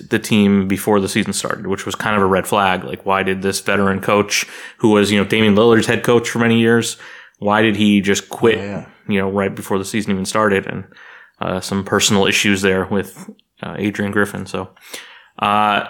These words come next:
Speaker 1: right now, the Bucks have an interim coach, but the rumor is that they wanna bring in someone with some experience, and, uh, the number one candidate is Doc Rivers. So,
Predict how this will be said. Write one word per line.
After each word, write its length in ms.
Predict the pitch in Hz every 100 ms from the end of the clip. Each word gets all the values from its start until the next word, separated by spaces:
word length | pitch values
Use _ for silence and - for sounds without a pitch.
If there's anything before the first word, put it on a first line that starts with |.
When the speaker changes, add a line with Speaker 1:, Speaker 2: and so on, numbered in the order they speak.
| - _
Speaker 1:
right 180 | 131 131
now, 600 | 139 147 147 143 127 - _ _ _ _
the 100 | -
Bucks 320 | 117 127 -
have 140 | 131 120
an 80 | 123
interim 300 | 127 151 139
coach, 460 | 156 151 - - -
but 160 | 117
the 80 | -
rumor 400 | 113 123 123 120
is 300 | 127 139 -
that 120 | 107
they 100 | 110
wanna 220 | 107 107 107
bring 260 | 113 113
in 140 | 117 113
someone 400 | 123 113 113 110
with 260 | 104 - - - - _
some 200 | - 131
experience, 640 | 139 - 151 160 202 202 -
and, 460 | - 113 113 113 113
uh, 280 | 113 113
the 60 | 113
number 120 | 117
one 80 | 123
candidate 380 | 113 131 139 -
is 140 | 117
Doc 360 | - 117 107 143
Rivers. 440 | 107 113 - 87
So, 440 | - - - 95